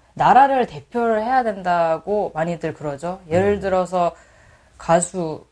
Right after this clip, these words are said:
Speaker 1: 가수들, 그 싸이가 강남 스타일을 한창 떴을 때 굉장히 좀 전 세계적으로 유명했었잖아요. 그 사람들이 그런 이상한 춤도 같이 따라 추고 그랬었는데, 싸이가 뭐, 다른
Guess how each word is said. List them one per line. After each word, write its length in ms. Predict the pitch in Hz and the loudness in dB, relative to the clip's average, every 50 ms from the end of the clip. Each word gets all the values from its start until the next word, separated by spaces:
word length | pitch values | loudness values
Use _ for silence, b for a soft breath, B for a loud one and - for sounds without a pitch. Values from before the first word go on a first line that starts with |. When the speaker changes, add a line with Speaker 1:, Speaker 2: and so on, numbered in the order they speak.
| _ | _
Speaker 1:
가수들, 680 | - - - 170 175 - 214 208 180 165 151 143 156 - _ _ - | -16 -4 -4 -4 -2 -2 -4 -4 -2 -4 -8 -8 -10 -16 _ _ -8
그 60 | 165 | -8
싸이가 720 | 151 - 254 254 285 302 311 285 240 202 220 233 247 240 - | -2 0 2 2 4 2 0 -2 0 2 2 0 0 -2 -12
강남 460 | - - 180 185 214 240 262 262 262 | -8 -2 -2 0 4 4 4 4 4
스타일을 360 | 247 - - 226 220 202 196 | 0 2 2 2 2 2 -2
한창 260 | 214 240 233 - 202 190 | -4 -6 -6 -6 -10 -4
떴을 140 | _ 240 240 - - - | _ -4 -4 -4 -10 -6
때 240 | _ 226 226 226 226 _ | _ -2 -2 -2 -2 _
굉장히 600 | - 180 202 202 262 262 247 240 233 226 208 190 | -6 -6 -2 0 0 0 0 0 -2 -4 -4 -6
좀 200 | - 190 190 180 | -8 -8 -8 -8
전 340 | 185 165 160 156 160 165 175 | -6 -6 -6 -4 -4 -6 -4
세계적으로 640 | 196 262 294 320 330 254 285 254 226 226 208 196 165 | -2 -2 0 0 2 2 2 0 2 0 0 0 -2
유명했었잖아요. 1500 | 151 151 175 180 180 180 175 175 170 165 160 - _ _ _ - 247 247 294 285 285 - 185 156 151 139 143 165 208 - _ _ _ _ _ _ | -4 -2 -2 0 0 0 -2 -6 -10 -14 -16 -18 _ _ _ -8 -4 -2 -2 -2 0 -2 -2 -2 -2 -6 -6 -8 -10 -12 _ _ _ _ _ _
그 120 | - 175 175 | -4 -4 0
사람들이 500 | 196 214 214 214 202 196 185 185 175 165 | 2 2 2 2 0 0 0 0 0 0
그런 200 | - 185 185 170 | 2 2 2 2
이상한 300 | 160 156 190 190 185 180 | 2 2 4 4 4 2
춤도 260 | - - 254 240 202 | 2 -2 -2 -2 -2
같이 260 | - 156 139 - - | -6 -2 -2 2 6
따라 240 | 220 220 226 226 220 | 8 8 8 6 4
추고 400 | - - - 214 - 226 175 b b b b b b b | 0 -8 -10 -6 -4 -4 -4 b b b b b b b
그랬었는데, 680 | - 190 220 226 - - 208 190 185 185 208 233 240 233 b b b b b b | 2 2 2 2 4 0 0 0 0 2 2 2 2 2 b b b b b b
싸이가 680 | - - 254 277 294 269 277 240 233 226 220 214 196 - - | 4 6 6 6 6 4 6 8 8 8 8 6 4 2 -4
뭐, 460 | 165 165 170 170 170 165 160 143 - - _ | -10 -6 -4 -2 0 0 0 0 -2 -10 _
다른 680 | - - 175 190 233 254 254 247 233 226 208 175 - | 0 2 4 6 6 4 4 2 0 -2 -6 -8 -12